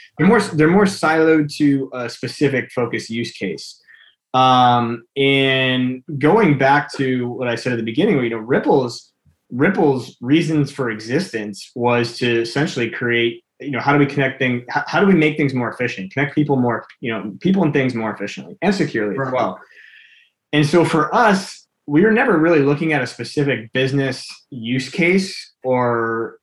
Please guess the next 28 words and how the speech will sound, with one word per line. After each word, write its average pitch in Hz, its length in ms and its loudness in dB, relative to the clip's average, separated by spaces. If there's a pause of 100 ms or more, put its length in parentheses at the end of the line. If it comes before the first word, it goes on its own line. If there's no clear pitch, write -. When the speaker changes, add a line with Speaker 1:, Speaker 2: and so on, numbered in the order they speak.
(120)
Speaker 1:
application 123 760 -2
for 120 160 -4
industry. 226 640 -4 (200)
For 143 140 2
us, 196 220 2
it 175 80 2
was 151 220 2
more 139 200 0
about 143 240 -2
how 143 280 -4
do 170 100 2
we 147 360 4
make 127 380 -4
the 120 120 -6
human 131 400 0
experience 139 960 -4 (280)
more 127 280 0
optimal? 113 480 -2
How 180 120 2
do 170 80 4
we 139 280 4
enhance 135 420 -2
the 117 80 -8
flow 123 300 -2
of 101 100 -6
life? 107 300 -4 (180)
And 127 140 2
that, 160 260 2